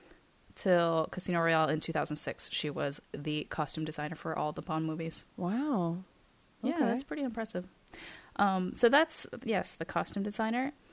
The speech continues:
Speaker 1: Uh, the movie is directed by Lee Tamahori.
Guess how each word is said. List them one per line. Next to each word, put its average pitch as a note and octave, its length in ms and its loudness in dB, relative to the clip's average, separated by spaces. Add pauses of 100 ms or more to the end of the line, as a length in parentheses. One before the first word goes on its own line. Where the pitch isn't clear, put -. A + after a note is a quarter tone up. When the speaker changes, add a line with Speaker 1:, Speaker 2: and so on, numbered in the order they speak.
(280)
Speaker 1:
Uh, E3 240 2
the E3+ 140 0
movie G#3+ 280 4
is C4 140 4
directed E3+ 540 4
by D3+ 460 4 (500)
Lee D#3 280 6
Tamahori. F3+ 840 4